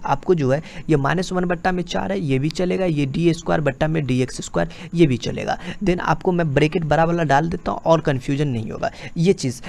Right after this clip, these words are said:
यहाँ पर बताइए, मुझे टी का पावर एन का चाहिए गुना वाला, क्या लिखेगा? ये टू का पावर एन में लिखेंगे, बिल्कुल लिखेंगे, एक्स का पावर एन लिखेंगे, बिल्कुल एक्स का पावर एन लिखेंगे,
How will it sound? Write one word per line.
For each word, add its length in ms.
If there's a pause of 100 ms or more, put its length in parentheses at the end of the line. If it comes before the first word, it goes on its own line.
(160)
यहाँ 280
पर 140
बताइए, 420
मुझे 320
टी 220
का 160
पावर 380
एन 140
का 160
चाहिए 280
गुना 300
वाला, 260 (240)
क्या 160
लिखेगा? 380
ये 140
टू 180
का 160
पावर 260
एन 220
में 100
लिखेंगे, 360
बिल्कुल 380
लिखेंगे, 360
एक्स 260
का 140
पावर 240
एन 100
लिखेंगे, 400
बिल्कुल 380
एक्स 180
का 120
पावर 220
एन 80
लिखेंगे, 360